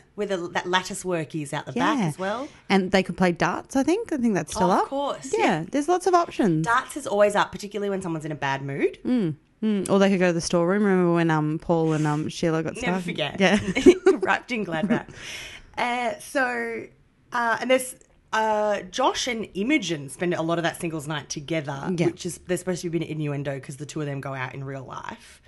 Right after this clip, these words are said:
Speaker 2: Oh, do they?
Speaker 1: Yeah.
Speaker 2: I didn't know
Speaker 1: They're
Speaker 2: that.
Speaker 1: long-term lovers, those
Speaker 2: I
Speaker 1: two.
Speaker 2: was, I almost lost my, like, adult calm when I saw him in public <laughs> once.
Speaker 1: 'Cause you know he's Steph's son in, in the show.
Speaker 2: I knew that,
Speaker 1: Yeah.
Speaker 2: but I didn't know he was hooking up with his twin sister.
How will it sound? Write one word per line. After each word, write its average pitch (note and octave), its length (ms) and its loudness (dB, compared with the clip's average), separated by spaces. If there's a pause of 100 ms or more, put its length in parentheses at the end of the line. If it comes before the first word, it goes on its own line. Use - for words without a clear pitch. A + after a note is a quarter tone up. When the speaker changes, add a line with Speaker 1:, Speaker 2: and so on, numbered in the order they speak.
(140)
Speaker 2:
Oh, G#3+ 100 4
do D#3+ 240 0
they? G3 320 2
Speaker 1:
Yeah. F3+ 360 4
Speaker 2:
I G#3+ 140 6
didn't G3 260 0
know D#3+ 100 2
Speaker 1:
They're G3 160 4
Speaker 2:
that. E3 200 0
Speaker 1:
long-term E3 520 -4
lovers, C#3 420 -8
those - 260 -14
Speaker 2:
I G3 140 6
Speaker 1:
two. A3+ 60 4
Speaker 2:
was, G3+ 300 2
I G3 120 6
almost G3 320 4
lost D#3 400 -2 (300)
my, D3+ 520 2
like, C3+ 380 -2
adult D3 340 2 (120)
calm D3+ 340 2
when D3 100 2
I C#3+ 80 0
saw D3+ 180 -2
him D3 160 2
in C#3+ 120 -2
public D#3 400 0
<laughs> A3+ 40 4
once. F#4+ 720 0 (800)
Speaker 1:
'Cause D4+ 140 2
you D#4 60 4
know C4+ 80 2
he's G3+ 180 -4
Steph's - 320 -6
son D3 300 -4
in, C#3 180 -6
in D3 140 -8
the C3+ 80 -8
show. - 180 -8
Speaker 2:
I G3 80 8
knew A#3+ 200 6
that, F#3 180 4
Speaker 1:
Yeah. D3 60 -4
Speaker 2:
but F3 60 4
I E3+ 80 4
didn't A3 180 2
know E3+ 100 6
he E3 100 4
was D3+ 160 0
hooking D#3+ 240 0
up C#3+ 80 0
with C#3+ 120 -2
his C#3+ 120 -2
twin C#3+ 220 -4
sister. - 340 -2